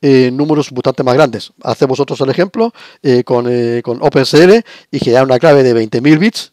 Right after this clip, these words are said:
y vais a ver entonces que no va a tardar ni, ni veinte segundos, ni treinta segundos,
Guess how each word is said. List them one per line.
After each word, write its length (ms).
y 120
vais 160
a 60
ver 100
entonces 420
que 100
no 80
va 140
a 40
tardar 460
ni, 360
ni 260
veinte 240
segundos, 420
ni 140
treinta 240
segundos, 500